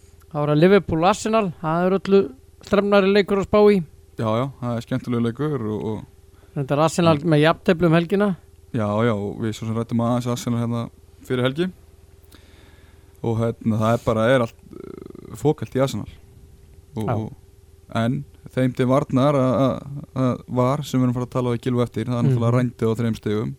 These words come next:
Speaker 1: Mhm.
Speaker 2: eða tveim, þeir tóku eitt,
Speaker 1: Mhm.
Speaker 2: en átta fór þrjú, alveg
Speaker 1: Mhm.
Speaker 2: klárt.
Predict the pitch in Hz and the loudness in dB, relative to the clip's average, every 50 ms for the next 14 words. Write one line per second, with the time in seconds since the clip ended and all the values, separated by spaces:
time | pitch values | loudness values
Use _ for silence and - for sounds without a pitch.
0 | - 147 135 120 95 113 117 113 101 104 - - 110 113 131 139 123 113 - 123 | -4 -2 -2 -2 -2 -4 -6 -6 -6 -6 -6 -6 -6 -6 -4 -6 -6 -6 -6 -6
1 | 113 - 113 113 - - - - - - - 143 123 107 113 117 117 120 123 127 | -6 -6 -6 -8 -8 -10 -16 -20 -20 -14 -10 -8 -8 -8 -8 -6 -4 0 0 0
2 | 117 - - 113 117 107 110 107 110 127 - - - - - 120 131 120 107 113 | 0 -2 -4 -6 -6 -6 -6 -8 -8 -10 -12 -18 -16 -8 -4 -2 -2 -2 -2 -2
3 | 107 107 - - | -6 -6 -8 -12